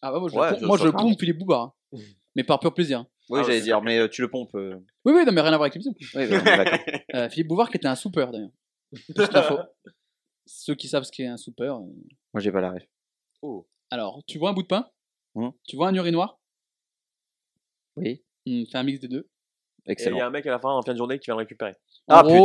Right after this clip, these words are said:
Speaker 2: putain.
Speaker 1: un soupeur, tu mets ton bout de pain dans une, euh,
Speaker 3: Ah.
Speaker 1: dans une Vespasienne, à l'époque, parce que c'était plus adapté, apparemment.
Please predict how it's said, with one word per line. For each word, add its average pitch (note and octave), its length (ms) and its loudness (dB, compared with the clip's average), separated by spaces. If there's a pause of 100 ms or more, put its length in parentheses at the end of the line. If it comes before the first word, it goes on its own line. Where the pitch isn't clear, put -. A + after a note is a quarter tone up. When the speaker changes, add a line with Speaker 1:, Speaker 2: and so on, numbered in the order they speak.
Speaker 2:
putain. G3 100 0
Speaker 1:
un D#3+ 100 4
soupeur, F#3 380 -2
tu - 140 -14
mets E3 240 -2
ton D#3+ 140 -8
bout C#3+ 120 -14
de - 80 -20
pain D#3 120 -4
dans C#3 100 -4
une, B2 200 -8
euh, A2+ 80 -8
Speaker 3:
Ah. G#2+ 240 -4 (260)
Speaker 1:
dans D3+ 80 0
une E3+ 120 -4
Vespasienne, F#3+ 540 2 (120)
à C#3+ 60 -12
l'époque, C#3 320 -10
parce - 100 -20
que - 60 -20
c'était - 220 -20
plus C#3+ 140 -14
adapté, C3 260 -10
apparemment. C#3 400 -12